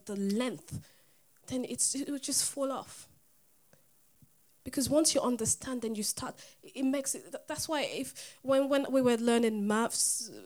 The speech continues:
back in A levels, there was, they were trying to, to teach us to, to work something out. And the guy, the teacher, taught us this long way.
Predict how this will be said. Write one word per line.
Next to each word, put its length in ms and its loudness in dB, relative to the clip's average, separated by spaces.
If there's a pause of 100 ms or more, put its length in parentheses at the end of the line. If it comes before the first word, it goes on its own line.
(160)
back 260 -6
in 200 -2
A 160 0
levels, 480 0
there 140 4
was, 300 2
they 60 -2
were 80 2
trying 300 -2
to, 480 -6
to 120 -2
teach 340 -4
us 160 0
to, 180 -4
to 180 -4
work 260 -2
something 360 -4
out. 260 -2 (800)
And 160 -4
the 120 -2 (160)
guy, 300 2
the 140 0
teacher, 380 0
taught 420 -6
us 120 -6
this 300 -6
long 1160 0
way. 460 0